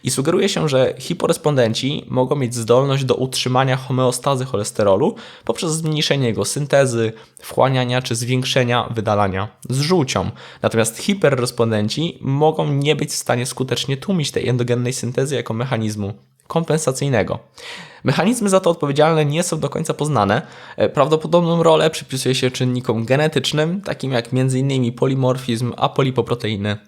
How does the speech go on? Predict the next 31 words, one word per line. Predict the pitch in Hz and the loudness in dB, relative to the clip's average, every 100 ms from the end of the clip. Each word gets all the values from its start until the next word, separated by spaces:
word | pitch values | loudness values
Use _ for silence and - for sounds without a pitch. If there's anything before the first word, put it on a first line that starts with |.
| _ _ _ 98 | _ _ _ 0
E. | 95 - - _ _ - - - - - - _ | 0 -2 -16 _ _ -20 -18 -20 -20 -20 -20 _
Uśredniając | - 156 156 196 233 | 2 2 4 4 2
u | - 156 | 2 2
ogółu | 160 175 | 2 2
populacji, | 170 156 120 101 - 151 160 - | 0 2 2 2 0 -2 -4 -10
spożycie | - - 131 143 151 | -8 -2 0 0 0
jaj | 127 120 127 | 2 2 2
może | 123 117 123 | 2 0 0
w | |
stopniu | - 123 143 135 | -2 -2 0 0
niewielkim | 156 156 151 127 123 147 175 - | 2 4 6 6 4 -4 -6 -4
podnosić | - 131 135 143 - 127 | 0 2 2 0 -2 -4
poziom | 110 113 - | -2 -2 -2
L | 104 | -2
D | 101 | 0
L | 107 101 | 0 0
we | 123 | -2
krwi, | - - 135 98 | -6 -2 0 2
rzędu | 127 135 | 2 0
średnio | 135 147 147 143 139 | 0 0 0 0 -4
cztery | - - 143 139 | -2 2 2 2
do | 127 | 0
dziewięciu | 120 117 120 131 127 | -2 -2 -2 0 0
miligramów | 147 135 123 110 110 | 2 0 -2 -2 -2
na | 107 | -2
decylitr | 107 113 - 117 151 - | -4 -4 -2 -2 -2 -8
w | - | -6
konsekwencji | - - 143 139 143 131 | -4 -2 -4 -4 -4 -6
spożycia | - 120 117 120 | -4 -6 -2 0
jednego | 123 139 143 139 | 0 0 -2 0
jajka | 123 95 92 - 98 - | 2 2 2 -2 -4 -8